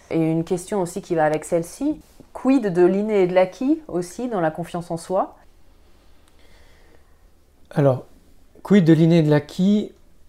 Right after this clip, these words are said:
Speaker 2: De mon expérience à la fois de psychanalyste et psychothérapeute, mais aussi de chercheur,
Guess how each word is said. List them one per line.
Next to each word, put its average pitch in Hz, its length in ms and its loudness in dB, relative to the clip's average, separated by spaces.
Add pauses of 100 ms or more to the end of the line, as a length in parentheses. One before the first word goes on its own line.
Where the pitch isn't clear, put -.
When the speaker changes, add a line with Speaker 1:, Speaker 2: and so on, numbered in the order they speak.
(120)
Speaker 2:
De 139 340 -2
mon 151 240 6
expérience 151 1300 0
à 151 120 2
la 147 160 2
fois 143 540 0 (580)
de 131 240 0
psychanalyste 143 880 0
et 147 80 0
psychothérapeute, 135 1040 -2 (100)
mais 131 220 -2
aussi 131 240 0
de 123 100 -4
chercheur, 151 680 0